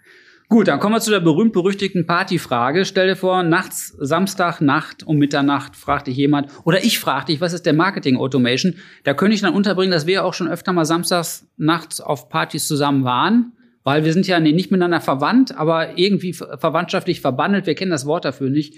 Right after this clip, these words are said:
interessiert auch keinen, aber jetzt bin ich gerade im Plaudern. Ich muss ja immer dabei sagen, wie Beziehungen sind. Der Markus ist der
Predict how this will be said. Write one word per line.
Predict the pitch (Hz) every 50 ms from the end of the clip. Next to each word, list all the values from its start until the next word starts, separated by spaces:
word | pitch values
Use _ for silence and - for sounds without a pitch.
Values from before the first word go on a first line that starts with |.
| - - _
interessiert | - 160 147 151 139 - 196 190 147
auch | 127 127
keinen, | - 127 127 175
aber | 170 - 185 156
jetzt | 156 - -
bin | 185
ich | 175 185
gerade | - - - 170 165
im | 147 127
Plaudern. | - - 160 190 208 185 170 170 165 - - 220 233 233 240 233 226 - -
Ich | - - 175 170 196
muss | 214 233 285 302 285
ja | 285
immer | 240 240 226
dabei | 196 175 156 175 185 196
sagen, | 190 196 185 185
wie | 180 165
Beziehungen | 160 160 143 - 185 175 170 165
sind. | 151 165 160 139
Der | 156 147
Markus | 135 143 160 180 185 - 196 170 - -
ist | - - 165 160 156 151 - - - _
der | 147 139 135 139 139 139 135 135 131 123 120